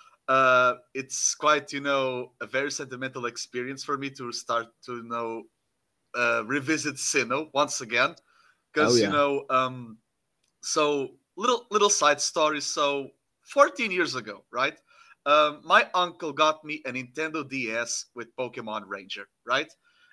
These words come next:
Speaker 1: And, uh, I was, I was at school, and some of my friends were actually, you know, struggling with, you know, their studies, and they couldn't afford a tutor, so I kinda helped them out.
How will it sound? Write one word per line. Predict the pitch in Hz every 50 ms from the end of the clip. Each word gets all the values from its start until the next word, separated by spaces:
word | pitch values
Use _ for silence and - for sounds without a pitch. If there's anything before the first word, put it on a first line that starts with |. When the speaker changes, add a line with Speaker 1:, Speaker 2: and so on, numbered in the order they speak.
| _ _ 147
Speaker 1:
And, | 156 165 156 143 135 143
uh, | 151 151 151 156 - -
I | 139 143
was, | 147 147 143 131 - - - -
I | 127 127
was | 127 120 120
at | 139 151 -
school, | - - - 214 202 208 226 220 - _
and | - 127 131 123 123
some | - 160 151 143
of | 143
my | 147 143
friends | 139 - - 151 147 135 120 127
were | 135 135
actually, | 135 127 - - 143 135
you | 127
know, | 127 123
struggling | - - - - - 131 127 113 120 120 120 113
with, | 113 113 -
you | 123 113
know, | 117 113
their | 104 113 120
studies, | 120 - - - 135 131 127 131 120 117
and | 120 110
they | 110 110
couldn't | - - 117 113 113
afford | 110 - _ 110 110 110
a | 113
tutor, | 110 - 147 143 135 139 143 139 135
so | - - - 131 123 120 120 117 113 - -
I | 120 117
kinda | - 131 123 123 120
helped | 120 117 113 -
them | 123 127 131
out. | 135 151 170 - _